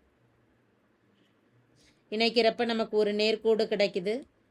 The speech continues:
y equal to x. இந்த நேர்கோடை பார்க்குறோம் அப்படின்னா இந்த நேர்கோடானது G of X மற்றும்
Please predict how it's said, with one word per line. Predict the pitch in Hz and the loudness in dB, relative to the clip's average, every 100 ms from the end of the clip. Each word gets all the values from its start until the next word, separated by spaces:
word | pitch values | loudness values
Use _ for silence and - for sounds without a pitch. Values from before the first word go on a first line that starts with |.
| _ - | _ -4
y | 208 220 | -2 0
equal | 233 233 226 214 | -2 0 0 2
to | 226 208 196 | 0 0 -4
x. | - 220 226 311 _ _ _ - | -6 -8 -8 -10 _ _ _ -8
இந்த | 220 226 226 | -2 0 2
நேர்கோடை | 233 247 - 254 247 240 233 | 2 2 4 4 4 2 2
பார்க்குறோம் | 220 233 233 226 | 2 2 2 0
அப்படின்னா | 202 202 202 240 - | -2 -2 -2 -6 -6
இந்த | 202 202 | -4 -2
நேர்கோடானது | 208 220 233 226 214 208 202 208 277 - _ _ _ 175 | 0 0 2 2 2 0 0 2 0 -2 _ _ _ -12
G | 175 226 240 | -2 2 2
of | 240 240 | 2 0
X | 233 220 | -2 -4
மற்றும் | 208 - 254 | -4 -2 -4